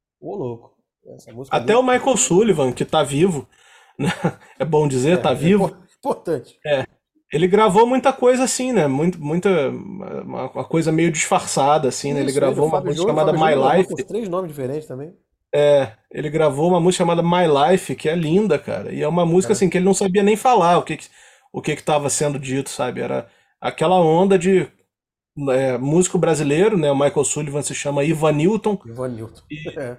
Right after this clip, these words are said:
Speaker 2: e
Speaker 1: sim.
Speaker 2: com nome, com nome americanizado. Fábio Júnior também foi Mark Davis, né? Muito
Speaker 1: É,
Speaker 2: tempo.
Speaker 1: Uncle Jack também.
Speaker 2: Uncle Jack, exatamente.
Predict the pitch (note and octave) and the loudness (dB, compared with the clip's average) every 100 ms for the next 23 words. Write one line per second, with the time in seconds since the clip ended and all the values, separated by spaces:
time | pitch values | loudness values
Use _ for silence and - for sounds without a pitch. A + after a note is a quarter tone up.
0 | _ - D#3 D3 C#3 B2+ - F3 D#3+ D3+ | _ -10 -8 -8 -8 -12 -4 0 2 2
1 | D#3+ E3 - - D3+ D3+ D#3+ D#3+ D#3+ - | 0 -2 -6 -10 -6 -2 0 0 -2 -2
2 | F3 D#3 C#3+ C3 E3 F#3 A3 D#3 E3 A3+ | -2 0 -2 -2 0 2 2 4 4 4
3 | G#3+ - D3 C#3+ F3 D#3 C#3 B2+ _ _ | 2 2 0 2 0 0 -2 -4 _ _
4 | _ _ C3+ D#3 - D#3+ C#3+ D#3+ F3+ C3+ | _ _ -2 -2 0 0 2 4 2 0
5 | B2+ C#3+ D#3 _ _ _ C#3 C#3 - D3 | -4 -4 -4 _ _ _ -12 -12 -8 -2
6 | C#3+ F#3+ - G#3 D3+ G3 - B2+ A#2+ _ | 0 0 -2 -4 -4 -4 -6 -12 -12 _
7 | _ _ _ _ _ _ D3 D#3 D3+ C3+ | _ _ _ _ _ _ -2 0 0 2
8 | C#3 D#3+ F#3 D3+ C#3 F3+ F3 C#3+ C#3 - | 4 4 4 2 0 0 0 -2 -8 -16